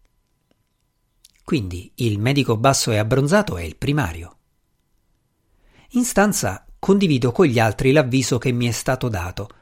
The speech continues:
Sembriamo improvvisamente una scolaresca in gita che tenta di mettere ordine in vista dell'arrivo dei professori.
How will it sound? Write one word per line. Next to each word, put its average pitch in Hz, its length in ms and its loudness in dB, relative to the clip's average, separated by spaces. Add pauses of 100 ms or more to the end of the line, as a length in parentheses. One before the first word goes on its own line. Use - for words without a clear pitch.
(340)
Sembriamo 139 600 4
improvvisamente 165 1000 0
una 190 220 2
scolaresca 156 680 0
in 143 300 2
gita 123 340 0
che 175 160 -2
tenta 143 320 0
di 123 100 0
mettere 160 360 2
ordine 156 420 4
in 113 160 0
vista 123 340 0
dell'arrivo 123 520 2
dei 101 160 -4
professori. 98 680 -4